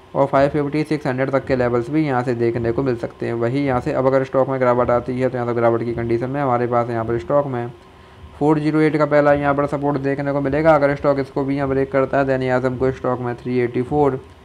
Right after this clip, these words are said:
और थ्री सिक्सटी थ्री तक के levels भी यहाँ पर देखने को मिल सकते हैं ऐसे नेक्स्ट यहाँ पर support।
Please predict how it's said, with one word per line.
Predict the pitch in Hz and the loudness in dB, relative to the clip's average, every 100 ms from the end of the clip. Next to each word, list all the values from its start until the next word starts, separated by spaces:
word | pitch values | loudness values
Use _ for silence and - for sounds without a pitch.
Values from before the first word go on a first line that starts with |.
| - - - - | -20 -20 -8 -2
और | 143 | 0
थ्री | 143 156 | 2 0
सिक्सटी | 156 147 160 | 0 -4 -4
थ्री | 143 147 | -2 -2
तक | 147 147 | -2 -2
के | 143 | 0
levels | 135 131 131 151 | 0 0 -2 0
भी | 160 | 0
यहाँ | 139 | 0
पर | 135 127 | 0 0
देखने | 127 131 127 | 0 -2 -2
को | 131 | 0
मिल | 127 127 | -2 -2
सकते | 127 127 | -6 -4
हैं | 147 156 135 | -4 -2 -2
ऐसे | 139 131 | -2 -4
नेक्स्ट | 127 - 143 | -4 -6 -6
यहाँ | 123 | -4
पर | 135 | -4
support। | 147 139 127 120 | -6 -2 -4 -4